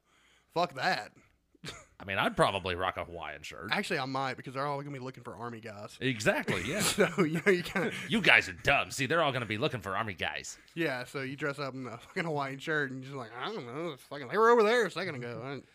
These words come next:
Speaker 1: fucking, I
Speaker 2: You gotta
Speaker 1: don't
Speaker 2: hang a camera around your neck, though. You're gonna
Speaker 1: Yeah.
Speaker 2: look like a fucking, you're gonna look like a tourist.
Speaker 1: Yeah, just, <laughs> just fucking tourist in a fanny pack and shit.
Speaker 2: Yeah, wear, wear a fanny pack, but, yeah, definitely wear a fanny pack. You can pack the Glock in the fanny pack.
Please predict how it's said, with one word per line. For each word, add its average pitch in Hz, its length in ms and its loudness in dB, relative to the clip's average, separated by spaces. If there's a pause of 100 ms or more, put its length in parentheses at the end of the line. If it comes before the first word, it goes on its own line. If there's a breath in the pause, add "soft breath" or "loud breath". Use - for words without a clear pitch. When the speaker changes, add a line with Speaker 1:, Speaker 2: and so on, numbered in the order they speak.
(140)
Speaker 1:
fucking, 131 200 -12
I 127 60 -4
Speaker 2:
You 160 60 0
gotta 190 80 6
Speaker 1:
don't 165 80 4
Speaker 2:
hang 190 140 4
a 147 60 0
camera 135 460 2
around 95 220 0
your 95 100 -4
neck, 92 200 -6
though. 87 260 -8 (360)
You're 107 160 -6
gonna 117 120 -2
Speaker 1:
Yeah. 139 80 2
Speaker 2:
look 135 120 -2
like 120 80 0
a 101 40 -6
fucking, 101 500 -8
you're 110 120 -8
gonna 123 140 -6
look 117 100 -8
like 117 140 -8
a 98 40 -12
tourist. 87 440 -10 (180)
Speaker 1:
Yeah, 175 240 0
just, 135 180 -14
<laughs> 165 680 -6
just 147 220 -12 (100)
fucking 131 320 -12
tourist 131 360 -6
in 131 60 -8
a 131 60 -10
fanny 131 260 -6
pack 120 240 -10
and 117 80 -16
shit. 127 240 -8 (540 soft breath)
Speaker 2:
Yeah, 95 400 -2
wear, 110 320 0
wear 113 160 2
a 170 40 4
fanny 160 300 0
pack, 143 300 0
but, 139 220 -2 (180)
yeah, 190 240 -4 (100)
definitely 226 320 2
wear 123 160 4
a 104 60 4
fanny 107 280 4
pack. 101 280 0
You 131 80 -4
can 131 80 -4
pack 160 240 4
the 143 80 -6
Glock 214 280 0
in 180 60 2
the 160 80 0
fanny 240 240 0
pack. - 320 -6